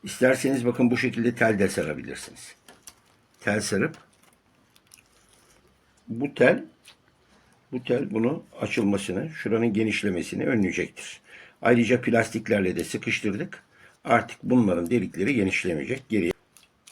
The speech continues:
tekrar gevşemeyecek ve bu şekilde uzun süreler size hizmet edecektir.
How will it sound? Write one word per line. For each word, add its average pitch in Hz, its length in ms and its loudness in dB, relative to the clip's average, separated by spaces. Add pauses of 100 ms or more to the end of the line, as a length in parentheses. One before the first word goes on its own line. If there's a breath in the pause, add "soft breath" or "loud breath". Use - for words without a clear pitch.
(1500 soft breath)
tekrar 104 320 2
gevşemeyecek 104 840 2
ve 107 240 2 (1120 soft breath)
bu 139 100 -2
şekilde 113 560 -2 (200)
uzun 113 220 2
süreler 90 560 -2 (100)
size 101 440 -6 (240)
hizmet 90 360 -6
edecektir. - 600 -16